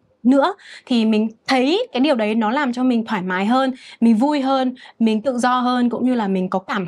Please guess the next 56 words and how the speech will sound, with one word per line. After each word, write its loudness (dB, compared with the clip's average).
hứng 2
để 0
mình 0
làm -2
hơn. 0
Thật -2
ra 0
là 0
mình -4
cũng -6
có 0
rất 0
là 0
nhiều 2
bạn -4
bè 2
của -4
mình 0
á, 0
thì, 0
ờ, 2
cũng -2
có 0
góp -2
ý -2
nói -2
rằng -2
là, 0
ờ, -2
mình 0
đã -4
làm -2
được -2
cái -6
này -2
như 0
thế -2
rồi 0
ấy, -2
thì -4
tức -2
là -2
mình -2
đã -8
có 0
một -2
cái -4
bước -2
khởi -2
đầu 0
tốt -2
để -6
mà -6
chuyển -4
sang -2
một -2